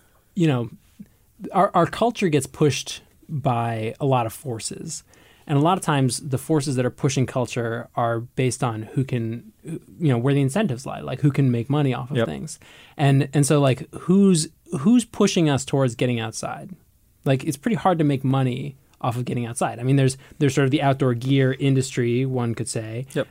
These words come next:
Speaker 1: You know, the National Park Service does buy advertising, but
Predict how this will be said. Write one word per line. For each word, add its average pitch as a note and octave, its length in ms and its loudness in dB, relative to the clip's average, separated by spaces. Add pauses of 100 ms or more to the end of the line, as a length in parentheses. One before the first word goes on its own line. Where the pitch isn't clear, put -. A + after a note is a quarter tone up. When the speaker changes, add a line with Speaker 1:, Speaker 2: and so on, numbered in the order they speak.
Speaker 1:
You C#3 200 4
know, B2 80 2
the C3 100 2
National C#3+ 260 2
Park C#3 140 2
Service C3 260 2
does B2 260 0
buy B2 200 0
advertising, B2 720 -2
but A2+ 220 -6